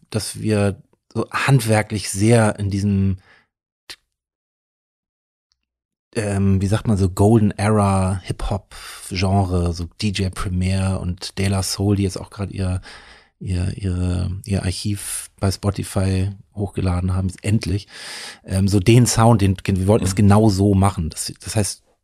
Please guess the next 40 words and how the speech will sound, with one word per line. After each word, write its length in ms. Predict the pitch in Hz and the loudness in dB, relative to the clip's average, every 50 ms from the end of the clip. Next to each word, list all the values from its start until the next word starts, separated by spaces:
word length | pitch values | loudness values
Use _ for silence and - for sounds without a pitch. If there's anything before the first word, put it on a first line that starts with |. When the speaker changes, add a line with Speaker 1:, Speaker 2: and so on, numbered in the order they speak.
| _ _ _ _ _ _ | _ _ _ _ _ _
Speaker 1:
das 240 | - 101 - - - | -8 -8 -6 -4 0
war 260 | 98 101 117 120 117 - - - - - - | 2 4 4 4 4 2 -2 -10 -20 -18 -6
ich 240 | - 117 113 - - | -2 -2 -2 -2 -2
gar 140 | - 104 101 | -2 -2 -2
nicht 100 | 101 98 | -2 -2
so, 80 | - 107 | -2 -4
das 180 | 98 - - | -4 -4 -4
war 120 | 107 101 85 | -6 -6 -4
eigentlich 200 | 104 101 - - | -6 -6 -6 -6
im 60 | 98 | -6
Grunde 240 | 98 107 101 98 92 | -4 -4 -4 -4 -4
so 140 | - 104 | -4 -4
ein 240 | 98 101 95 95 - - | -4 -4 -6 -6 -10 -12
handwerkliches 680 | - - - 117 117 - 110 101 - 104 101 95 104 - | -8 -6 -4 -4 -4 -4 -6 -6 -4 -4 -6 -4 -6 -4
Lernen, 540 | - 104 101 110 120 120 113 98 95 95 - | -2 -2 0 2 2 2 2 0 0 -2 -4
die 120 | - 98 73 | -6 -6 -4
ersten 280 | 95 95 - - 98 | -4 -4 -4 -4 -4
beiden 220 | 95 95 95 95 90 | -2 -2 -2 -2 -2
Alben, 260 | 90 92 95 90 95 | -2 -2 -2 -2 -2
wie 80 | 101 | -2
man 200 | 101 101 98 95 | 0 0 0 2
Musik 360 | 95 98 98 92 127 - - - | 2 0 0 -2 -4 -6 -6 -4
macht 400 | 85 87 87 - - - - - | -4 -4 -4 -4 -8 -14 -14 -12
eigentlich. 420 | - 82 80 76 - 90 - - _ - - - - - - - - - _ _ _ _ _ _ | -10 -10 -10 -10 -12 -14 -16 -18 _ -20 -20 -20 -20 -18 -18 -18 -20 -20 _ _ _ _ _ _
Speaker 2:
Ihr 140 | - 98 104 | 0 0 0
habt 120 | - - | 2 2
euch, 300 | 151 127 123 - - - _ | 2 2 2 2 -2 -6 _
also 160 | - 107 98 92 | 0 0 0 0
du 100 | 110 113 | 0 0
bist 220 | 131 123 - - | -2 -2 0 0
ja, 240 | 120 117 117 - - - _ - | 0 0 0 -2 -6 -14 _ -12
äh, 140 | 143 120 - | -10 -8 -6
als 180 | - 101 - - | -4 -4 -4 -2
letztes 380 | 107 120 120 - - 117 - | -2 -2 -2 -2 -2 -2 0
zu 80 | - 123 | 0 0
dem 160 | 104 95 120 | 0 -2 -2
Ursprung 420 | 135 127 127 127 - - 123 117 - | -2 -2 -2 -2 -2 -2 -4 -4 -2
von 160 | - 113 98 | -2 -2 0
Deichkind 320 | 101 104 92 - 110 95 | 0 0 -2 -2 -4 -4
dazugekommen, 640 | 90 90 - - 113 110 - - 123 123 139 143 | -4 -4 -4 -4 -6 -6 -4 -4 -4 -4 -4 -6